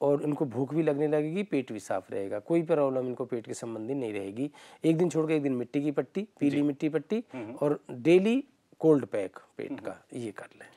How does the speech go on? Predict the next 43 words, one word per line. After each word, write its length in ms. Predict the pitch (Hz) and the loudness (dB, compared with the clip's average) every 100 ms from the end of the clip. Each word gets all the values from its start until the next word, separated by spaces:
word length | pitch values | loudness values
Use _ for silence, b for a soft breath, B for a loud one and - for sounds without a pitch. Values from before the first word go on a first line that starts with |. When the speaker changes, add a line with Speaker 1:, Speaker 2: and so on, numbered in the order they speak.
| b _ | b _
Speaker 2:
बिल्कुल, 240 | 113 135 135 | -14 -10 -6
अब 260 | 147 135 | -4 -2
हम 320 | 143 147 147 | -2 0 0
ओरल 320 | 143 135 151 147 | -2 0 0 2
हाइजीन 340 | 139 127 131 | 0 0 0
पर 80 | 135 | 0
दोबारा 260 | 123 120 | 0 0
से 100 | 131 | 2
वापस 280 | 131 117 131 120 | 0 0 -4 -6
लौट, 160 | 110 - | -8 -10
लौटते 340 | 117 117 113 143 | -8 -8 -6 -4
हैं 80 | |
डॉक्टर 160 | 123 110 | -6 -4
साहब। 200 | 170 220 B B B | -4 -6 B B B
अगर 180 | 185 214 | -4 -2
हम 240 | 220 233 - | -2 -4 0
कैविटी 380 | 139 131 147 208 | 2 2 -4 -6
की 160 | 156 | -6
बात 280 | 120 95 92 | -4 -4 -6
करें, 420 | 92 90 - - | -12 -16 -20 -16
Speaker 1:
हम्म। 120 | 123 120 | -10 -6
Speaker 2:
जो 80 | |
दांतों 280 | 123 113 127 | -2 -2 -2
में 120 | 135 | -8
कैविटी 560 | 135 117 113 117 127 127 B B | -6 -8 -6 -8 -8 -10 B B
और 200 | 123 127 | 0 2
जो 120 | 123 | 0
नॉर्मल 540 | 120 120 123 131 131 127 | -4 -4 -2 -2 -2 -4
हम 300 | 117 120 113 | -6 -6 -6
भाषा 260 | 117 127 | -6 -4
में 120 | 131 127 | -6 -4
कहते 200 | 117 131 | -6 -4
हैं 100 | 147 | -4
कि 80 | |
दांतों 260 | 123 113 131 | -2 -2 0
में 140 | 147 | -2
कीड़ा 380 | - 143 147 151 | -2 0 4 6
लग 160 | 113 87 | 4 -2
गया 80 | 92 | -6
Speaker 1:
कीड़ा 140 | 110 | -8
Speaker 2:
है, 120 | - | -8
Speaker 1:
लग 60 | 101 | -14
गया। 380 | 107 - - | -16 -20 -20